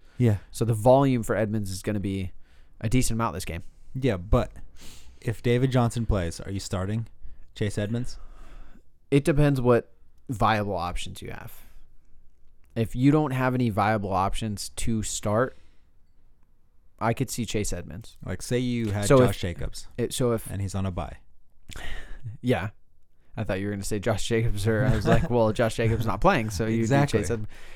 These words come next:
Speaker 2: Um, if you had Josh Jacobs and you had him, or e-, would you feel comfortable with Lindsey or Chase Edmonds
Speaker 1: Lindsey.
Speaker 2: against the Tennessee
Speaker 1: Lindsey.
Speaker 2: Titans defense?
Speaker 1: Yeah, because you just,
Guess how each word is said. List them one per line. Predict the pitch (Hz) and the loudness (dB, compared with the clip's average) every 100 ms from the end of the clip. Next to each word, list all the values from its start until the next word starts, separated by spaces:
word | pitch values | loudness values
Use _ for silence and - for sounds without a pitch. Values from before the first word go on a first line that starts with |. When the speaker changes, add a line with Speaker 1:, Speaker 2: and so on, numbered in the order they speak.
| - - | -10 2
Speaker 2:
Um, | 135 127 107 - - - - | 4 4 0 -8 -16 -18 -4
if | 131 - | -4 4
you | 139 | 6
had | 151 | 6
Josh | 143 135 | 6 4
Jacobs | 127 117 110 104 | 2 2 0 -2
and | 104 98 92 - - | -6 -6 -8 -16 -14
you | 110 107 117 | -6 0 2
had | 113 113 110 | 4 4 4
him, | 117 113 110 - - - - - - | 2 0 -2 -8 -12 -14 -16 -20 -6
or | 113 113 | -4 -2
e-, | 127 - - - | -4 -8 -20 -16
would | 110 131 156 | -2 0 2
you | 185 | 2
feel | 190 | 0
comfortable | 156 156 127 117 | 0 -2 -2 0
with | 107 | 0
Lindsey | 110 120 123 120 117 | 2 2 2 2 2
or | - 110 104 101 98 - - - - _ - | 2 0 2 2 0 -6 -16 -20 -20 _ -14
Chase | - 110 98 | 0 2 2
Edmonds | 87 76 - - - - | 0 -4 -12 -14 -16 -14
Speaker 1:
Lindsey. | - 80 73 71 71 - - - - - - - | -8 -6 -6 -10 -12 -16 -20 -20 -20 -20 -20 -10
Speaker 2:
against | 104 127 - | 0 0 0
the | - | 0
Tennessee | - - 82 120 | 2 4 2 2
Speaker 1:
Lindsey. | |
Speaker 2:
Titans | 123 107 107 95 | 2 2 -2 -6
defense? | 101 - 87 - - - - - - - - - | -4 -4 -6 -12 -18 -20 -20 -20 -20 -20 -20 -16
Speaker 1:
Yeah, | 113 110 120 110 92 | -14 0 2 4 2
because | 85 90 98 90 | 0 0 -2 0
you | 101 | -2
just, | 110 - | -2 -2